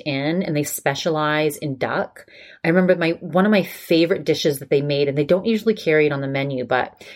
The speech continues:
it was this duck linguine with this savory, like, almost like a gravy sauce. Oh,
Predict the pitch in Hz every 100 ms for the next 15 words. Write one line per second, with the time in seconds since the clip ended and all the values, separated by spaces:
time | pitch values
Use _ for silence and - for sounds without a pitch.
0 | - 170 165 147 165 143 135 147 - 175
1 | 160 143 143 143 156 175 185 151 - 139
2 | - - 151 147 156 156 160 160 156 143
3 | - 151 190 220 156 135 - 127 139 135
4 | 147 175 180 - 170 170 175 185 185 -
5 | - - -